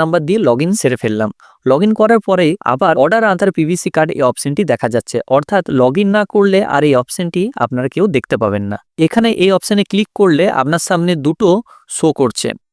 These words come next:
একটি সেলফ এবং একটি আদার্স। নিজের জন্য প্রথমবার পিভিসি আধার কার্ড অর্ডার করতে চাইলে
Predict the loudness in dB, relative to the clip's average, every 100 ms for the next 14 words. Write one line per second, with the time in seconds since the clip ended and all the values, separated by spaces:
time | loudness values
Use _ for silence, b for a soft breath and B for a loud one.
0 | _ b -2 -2 0 0 0 -2 0 0
1 | 0 -2 0 -2 -2 -4 -2 0 0 -2
2 | -8 -6 -2 0 2 2 2 2 0 2
3 | 0 0 0 -4 -2 -2 0 0 0 0
4 | 0 0 0 -2 -2 -2 0 2 2